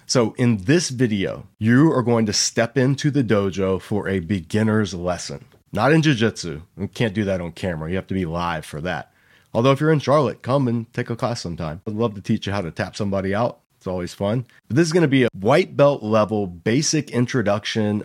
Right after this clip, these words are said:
on how to read the Bible. Just like when somebody comes in to learn jiu-jitsu, I don't throw them in class and we just immediately start going at it. I don't tell them to just look around and mimic what everybody else is doing until they pick it up.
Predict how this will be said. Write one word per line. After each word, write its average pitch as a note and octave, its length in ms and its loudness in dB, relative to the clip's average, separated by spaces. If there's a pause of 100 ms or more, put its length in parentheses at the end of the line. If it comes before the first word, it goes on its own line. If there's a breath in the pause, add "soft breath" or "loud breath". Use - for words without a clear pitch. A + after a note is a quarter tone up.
(100)
on F#2 500 0
how C3 380 0
to C3+ 80 0
read G#2 260 0
the F2+ 80 -4
Bible. D#2+ 540 -8
Just B2+ 200 0
like D3+ 280 4
when A#2+ 180 0
somebody C3+ 260 2
comes B2+ 440 0
in C3 280 2
to A2+ 120 -2
learn A2+ 240 2
jiu-jitsu, A2 640 0
I G#2 80 0
don't A2 320 -2
throw G#2 240 2
them A#2+ 160 4
in A#2 100 2
class A2 540 0
and F#2+ 160 -4
we G#2+ 140 2
just G2+ 260 -2
immediately G#2+ 560 0
start G#2+ 340 -2
going G2+ 300 -2
at F#2 180 -2
it. - 220 -4 (100)
I G#2 60 -2
don't A2+ 180 2
tell A#2 160 4
them A#2 160 2
to A2 80 0
just F#2+ 220 -2
look G#2 260 -2
around G#2+ 400 2
and F#2+ 160 -2
mimic G#2+ 260 0
what G#2+ 140 0
everybody G2+ 480 0
else G#2 220 -2
is G#2 120 -2
doing G#2+ 300 2
until G2 220 -2
they F#2+ 100 0
pick - 240 -6
it F2+ 80 -2
up. A#2+ 240 -2